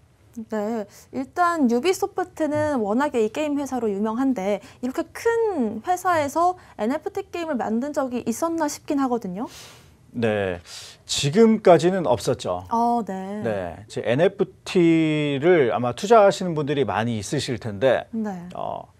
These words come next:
Speaker 2: 보통 이제 이더리움이라고 한다면 오픈시에 들어가시면은 엔에프티 관련된 그런 아이템들이 많이 있고요. 그리고 뭐 솔라나로 투자하시는 분들은 뭐 솔라나트나 매직에덴 등에 들어가시면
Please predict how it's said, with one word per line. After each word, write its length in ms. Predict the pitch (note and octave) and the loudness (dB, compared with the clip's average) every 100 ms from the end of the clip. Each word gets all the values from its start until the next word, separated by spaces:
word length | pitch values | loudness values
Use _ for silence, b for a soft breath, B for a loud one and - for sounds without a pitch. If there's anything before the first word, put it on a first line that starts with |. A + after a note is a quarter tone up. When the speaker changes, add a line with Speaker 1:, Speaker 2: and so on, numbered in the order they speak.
| _ | _
Speaker 2:
보통 200 | - F3+ | -4 0
이제 140 | F3+ C#3 | 0 0
이더리움이라고 1120 | B2 C#3+ A3 G#3 F#3+ F3 E3+ D#3+ D3+ C#3 B2 | 2 8 10 10 8 8 6 2 2 0 0
한다면 560 | C#3+ C3+ B2 A#2+ C#3+ - - | 0 0 -2 -2 -4 -6 -8
오픈시에 760 | B2 A#2 G#3+ - - D#3+ C3+ | -8 -2 -2 -2 2 4 4
들어가시면은 720 | - B2 A2+ A2 A#2+ A2+ A#2+ - | 2 -2 -2 -4 -6 -4 -4 -4
엔에프티 800 | A#2 C#3 C#3 C3+ - B2 A#2 A2 | -4 -2 -4 -8 -6 -4 -4 -4
관련된 720 | G#2 G2+ G#2+ G2+ C#3 G3 A3 b b | -6 -6 -6 -2 -2 -2 -6 b b
그런 200 | - G#2 | -12 -2
아이템들이 760 | F2 C#3 D#3+ C#3+ A2+ A2+ G#2+ G2+ | 0 0 -2 -4 -4 -6 -6 -8
많이 300 | F#2+ G2+ A2+ | -8 -6 -6
있고요. 380 | G2+ A2+ F2+ G2 - | -6 -8 -10 -12 -14
그리고 220 | - G2 | -12 -10
뭐 140 | G2+ G2+ | -10 -4
솔라나로 540 | - A3 G#3+ F#3 D#3+ | -2 2 2 2 -2
투자하시는 880 | - D3+ D3 B2+ - B2 A#2 A2 G#2+ | -4 0 0 0 -4 -6 -6 -6 -8
분들은 460 | G2+ F2+ G#2+ F3 D#3+ | -8 -8 -8 -8 -6
뭐 80 | |
솔라나트나 800 | A2 F3+ F#3+ F3 A#2 - A2 D#3+ b b - | -6 -2 0 0 -2 -6 -6 -6 b b -6
매직에덴 760 | A2+ C#3 C3+ C3 B2+ A2+ G#2+ | -4 -2 0 0 0 -2 -6
등에 180 | A2+ G#2 | -8 -8
들어가시면 720 | G#2+ G2 G2+ - G2+ F3+ | -8 -6 -6 -8 -6 -6